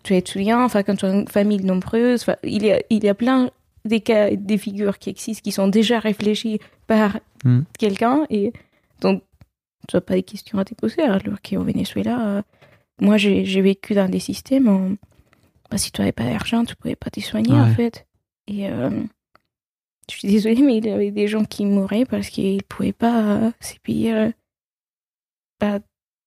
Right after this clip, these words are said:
Speaker 1: des traitements ou des,
Speaker 2: Mm.
Speaker 1: des soins. Donc, euh, c'est, euh, c'est, j'ai, j'ai, je suis très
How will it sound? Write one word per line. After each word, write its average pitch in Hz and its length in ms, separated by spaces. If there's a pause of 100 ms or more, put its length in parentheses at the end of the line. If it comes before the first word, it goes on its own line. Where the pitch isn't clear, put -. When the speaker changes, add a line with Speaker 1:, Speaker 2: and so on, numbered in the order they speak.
Speaker 1:
des 202 180
traitements 226 600
ou 214 80
des, 196 260
Speaker 2:
Mm. 127 180 (220)
Speaker 1:
des 214 100
soins. 302 220
Donc, 196 680
euh, 202 140
c'est, 196 280
euh, 214 60 (1500)
c'est, 214 260
j'ai, 202 240
j'ai, 202 320
je - 40
suis 196 300
très - 300